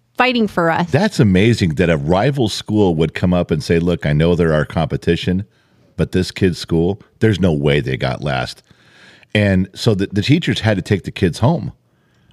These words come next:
Speaker 2: I mean, two hours there fighting, trying to figure it out. They finally said, "Look, we gotta, we gotta get these kids back to school."
Speaker 1: Yeah, and Gen Z Kids said the kids were sitting, uh,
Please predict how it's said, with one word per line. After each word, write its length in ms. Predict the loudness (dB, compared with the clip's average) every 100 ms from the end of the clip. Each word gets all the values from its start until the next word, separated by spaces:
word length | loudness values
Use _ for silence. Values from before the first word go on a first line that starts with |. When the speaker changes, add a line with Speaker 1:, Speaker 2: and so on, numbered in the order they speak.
| -2
Speaker 2:
I 40 |
mean, 160 | 2 2
two 260 | 2 2 4
hours 320 | 4 2 2
there 240 | 2 2
fighting, 460 | 0 0 2 2 0
trying 200 | 0 0
to 40 |
figure 320 | 0 0 2 2
it 60 |
out. 160 | 2 2
They 100 | 0
finally 280 | 0 0 0
said, 140 | 0
"Look, 160 | -2 0
we 180 | 0 2
gotta, 280 | 2 0 0
we 120 | 0
gotta 160 | 0 0
get 160 | -2
these 160 | -4 -4
kids 240 | -2 -2
back 260 | -2 -4 -6
to 60 |
school." 440 | -14 -4 -2 -2 -10 -20 _ 0
Speaker 1:
Yeah, 160 | 2
and 100 | 4
Gen 220 | 2 2 2
Z 120 | 0
Kids 260 | 0 0 0
said 160 | 0
the 80 | 0
kids 220 | -2 -2
were 100 | -2
sitting, 400 | -2 0 2 2 0 _ -6
uh, 120 | -2